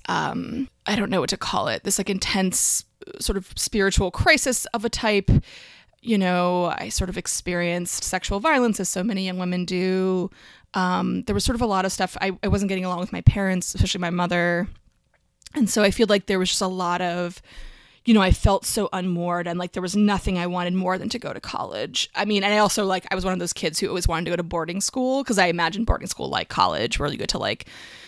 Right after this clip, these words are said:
go away and, like, live your life. And I think I felt very, like, I just wanted to be, I was ready to just be, like, in charge of my own, not destiny, but just in charge of my own, like, day-to-day sort of existence.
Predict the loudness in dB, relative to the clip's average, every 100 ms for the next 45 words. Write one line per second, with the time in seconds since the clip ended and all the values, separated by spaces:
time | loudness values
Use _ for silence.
0 | -20 _ 4 6 6 2 0 -4 -4 -4
1 | -4 -4 -2 -2 -4 -4 0 2 4 6
2 | 4 2 0 0 -4 -4 -4 -4 -6 -6
3 | -6 -4 -4 -2 -2 -2 -2 -4 -4 -6
4 | -6 -6 -8 -8 0 2 6 8 6 2
5 | 0 -2 -4 -4 -4 -4 -4 -2 0 2
6 | 2 2 -2 -2 -2 -2 -4 -6 -8 _
7 | -2 -2 -4 -6 -6 -8 -8 -6 -4 0
8 | 4 4 6 4 2 0 0 -2 -2 -4
9 | -4 -4 0 0 0 -2 -6 -6 -4 -2
10 | -2 -2